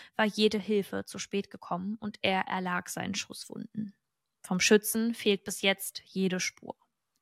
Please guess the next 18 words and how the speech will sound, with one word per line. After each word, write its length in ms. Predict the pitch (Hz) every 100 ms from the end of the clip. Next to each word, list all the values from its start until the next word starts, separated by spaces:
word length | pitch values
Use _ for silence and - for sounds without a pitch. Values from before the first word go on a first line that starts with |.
| _
Das 200 | 214 -
Opfer 400 | - - 254 269
schien 280 | 269 - 254
in 100 | 247
diesem 260 | 262 254 262
Fall 300 | - 233 233
zufällig 640 | - 262 240 - - -
ausgewählt 560 | 185 - 180 175 170 180
worden 260 | 170 180
zu 180 | - 180
sein. 460 | 175 175 175 180 180 _ - -
Gilt 260 | 196 190 -
das 240 | 190 -
in 240 | - 185 175
Brent 340 | 185 180 170
Garners 440 | 180 170 160 170
Fall 260 | - 170 170
genauso? 720 | - 170 160 190 214 233 415